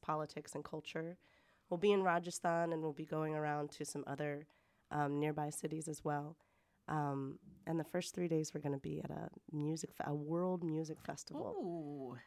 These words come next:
Speaker 1: I know.
Speaker 2: Oh, wow.
Speaker 1: I
Speaker 2: Well,
Speaker 1: know.
Speaker 2: shout out to A U P, 'cause I will tell you, I have been affiliated with a number of, uh, institutions of higher learning.
Speaker 1: Mm.
Speaker 2: And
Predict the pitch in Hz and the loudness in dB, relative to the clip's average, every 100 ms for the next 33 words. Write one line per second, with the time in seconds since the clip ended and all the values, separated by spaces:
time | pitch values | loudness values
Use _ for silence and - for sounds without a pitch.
0 | - 147 139 135 143 139 - 466 453 285 | -8 -4 -2 -2 -2 -4 -6 -6 -6 -8
1 | 262 392 370 202 175 165 165 156 143 139 | -6 -6 -4 -2 -2 -2 -2 -2 0 0
2 | 139 - 659 539 320 - - 214 196 185 | 0 0 2 2 2 0 -2 -2 -2 -4
3 | - 196 - 233 370 381 - - 285 269 | -6 -6 -6 -6 -4 -6 -6 -4 -2 -2
4 | 202 180 - 196 240 214 - 190 185 - | -2 -4 -4 -4 -4 -6 -6 -4 -4 -8
5 | - 202 185 175 170 165 170 160 160 175 | -6 -6 -4 -6 -6 -8 -10 -8 -4 -2
6 | 185 196 196 180 170 - 156 151 147 147 | 0 0 0 -4 -6 -8 -6 -4 -4 -8
7 | 143 - 165 156 147 - - - 180 - | -14 -12 -10 -10 -12 -14 -14 -6 -6 -6
8 | - 190 185 165 - 175 165 156 160 156 | -6 -4 -4 -6 -4 -2 -2 -2 -4 -4
9 | 208 320 196 180 156 - - - - _ | -4 -2 0 0 -4 -10 -20 -20 -20 _
10 | - 220 220 208 208 196 202 190 | -4 0 2 2 2 2 2 0